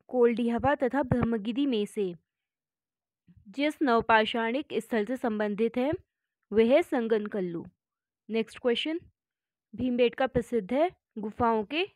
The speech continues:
शैल चित्र के लिए। Next question, भारत में सर्वाधिक शैल चित्र प्राप्त हुए हैं भीमबेटका से।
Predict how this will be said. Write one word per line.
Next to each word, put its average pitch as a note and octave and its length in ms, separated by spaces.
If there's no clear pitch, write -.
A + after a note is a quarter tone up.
शैल A#3 320
चित्र G3+ 340
के F#3 160
लिए। F3 280
Next A3+ 300
question, D4 420
भारत A#3 380
में C#4 80
सर्वाधिक A3+ 500
शैल G#3 220
चित्र A3+ 320
प्राप्त G#3 400
हुए A3 160
हैं D4+ 160
भीमबेटका G#3 600
से। F#3 220